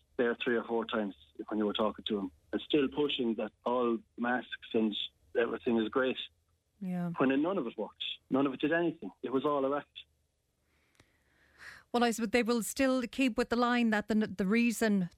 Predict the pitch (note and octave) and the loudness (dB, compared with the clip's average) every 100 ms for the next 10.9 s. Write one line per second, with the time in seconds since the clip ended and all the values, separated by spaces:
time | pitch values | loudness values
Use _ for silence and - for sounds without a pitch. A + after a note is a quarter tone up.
0 | F#3 G#3+ F3+ A3+ C4 C4 B3 A3+ A3 G3 | 0 0 2 2 2 2 0 2 2 0
1 | F3+ A3 A3+ - G3+ - G#3 - - G3+ | 2 0 0 -2 -2 0 -2 -2 0 2
2 | G3+ G3+ G#3 A3+ F#3+ A3 G#3+ G3+ - F#3+ | 4 4 2 0 0 0 2 0 0 -2
3 | - G#3 A3+ G#3+ - G3+ G3 F#3 F3 - | 0 2 2 2 0 0 2 2 2 2
4 | F#3+ F3+ F#3 F3+ F#3 - G#3+ A3 G3 F#3 | 0 0 0 -2 0 2 2 2 0 0
5 | F3 G3 F#3 F3+ F3 F3 F3 E3 - E3 | 0 2 2 2 0 0 0 -2 -2 0
6 | E3 F3 D#3+ D#3 D#3+ D3+ - D#3+ D3 D#3+ | 2 0 0 0 2 2 2 0 0 -2
7 | D#3+ - _ _ _ _ _ _ _ _ | -6 -8 _ _ _ _ _ _ _ _
8 | _ _ _ - - - - - G3+ A#3+ | _ _ _ -2 0 0 -2 0 2 4
9 | C4 G#3+ - - - - - - _ _ | 2 2 -4 -18 -20 -20 -20 -20 _ _
10 | _ D#3+ D4+ C#4 A#3 - E3+ D#3+ A#3 | _ 2 2 0 -2 -4 -4 -2 -2